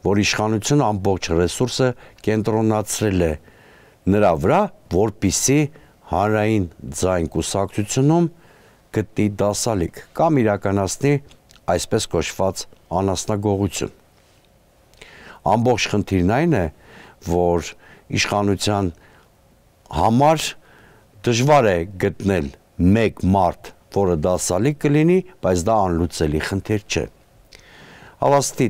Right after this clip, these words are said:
տեղեկություններ ունենք, որ հատկապես այս ֆրակցիայի մեկ անդամի վրա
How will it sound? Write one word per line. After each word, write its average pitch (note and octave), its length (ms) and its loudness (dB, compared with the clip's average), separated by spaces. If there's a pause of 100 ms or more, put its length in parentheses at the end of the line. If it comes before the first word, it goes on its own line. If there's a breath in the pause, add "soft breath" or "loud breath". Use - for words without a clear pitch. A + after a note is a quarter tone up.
տեղեկություններ G2 720 0
ունենք, D#3 380 2 (100)
որ F#2+ 300 0 (360 loud breath)
հատկապես B2 680 0 (580 soft breath)
այս F#2 220 -2
ֆրակցիայի F2+ 560 0 (220)
մեկ G2 260 -2
անդամի D#2 480 -2
վրա C3+ 180 0